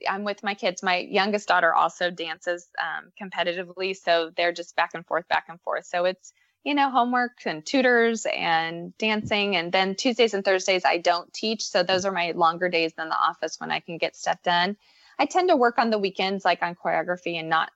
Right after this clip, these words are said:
at, at work. Um, for some reason, I feel like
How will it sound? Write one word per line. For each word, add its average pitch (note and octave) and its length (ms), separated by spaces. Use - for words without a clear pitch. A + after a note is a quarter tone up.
at, E3+ 200
at F3 200
work. E3 380
Um, E3 240
for F3+ 140
some E3+ 180
reason, E3 320
I D#3+ 180
feel E3+ 260
like E3 180